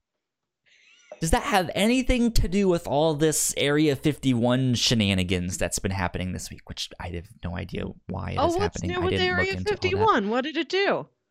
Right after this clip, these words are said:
Speaker 1: I don't know, but all of a sudden there was a ton of memes,
Speaker 2: <laughs>
Speaker 1: uh, and I just
Speaker 2: Maybe
Speaker 1: didn't
Speaker 2: because of Moon.
Speaker 1: I just didn't bother to look it up. But it,
Speaker 2: No.
Speaker 1: it, like, it was all Area fifty-one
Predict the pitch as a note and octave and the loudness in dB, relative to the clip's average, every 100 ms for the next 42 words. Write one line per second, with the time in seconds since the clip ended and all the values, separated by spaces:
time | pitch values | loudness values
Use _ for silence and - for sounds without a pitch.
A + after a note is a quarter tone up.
0 | - C4 D4 F4 C3 - F3+ G#3+ A3+ - | -2 0 0 0 0 0 0 2 0 2
1 | F#3+ G3+ G3 A#2+ G2+ - - E3+ F#3 B2 | 0 2 2 2 0 2 0 2 2 2
2 | G#2+ A2+ D#3+ A3 C4 - - _ _ _ | 2 2 4 2 0 -4 -10 _ _ _
3 | _ _ - - - C#3 C#3 C#3 C3+ F#2 | _ _ -20 -18 -4 4 6 6 4 0
4 | - D#3 D3+ D3 - D3+ D3+ C#3+ D3+ B2+ | 0 0 2 2 2 2 2 2 0 0
5 | A2 C#3 D3 C#3 D#4+ D#4 D#4 D4+ F#4+ A4 | 2 4 4 2 0 0 -2 0 4 4
6 | C#4 D#3+ - _ _ _ A2+ C3+ A2+ A2 | 4 0 -8 _ _ _ -4 -2 -2 -4
7 | F#2+ A2 G#2+ G#2 F2 F2 F#2+ F#2 F#2 E3+ | -2 0 2 0 -2 -4 -4 -4 -8 -10
8 | - _ _ _ F#2 F2 F#2 - _ _ | -18 _ _ _ -12 -6 -6 -6 _ _
9 | _ _ _ _ _ _ - F#3+ F#3 F#3 | _ _ _ _ _ _ 0 2 2 0
10 | - A#3+ - E3+ - F3+ F3+ D#3 D#3 F3+ | -2 -12 -8 -8 -2 0 0 -2 -2 0
11 | F3+ - _ _ _ _ _ _ _ - | -2 -4 _ _ _ _ _ _ _ -6
12 | C#3 D3+ C#3+ - C#3+ - A#2+ G#2 A2+ F3 | -2 0 -2 -4 -8 -4 -4 -2 -2 -4
13 | F#3+ | -6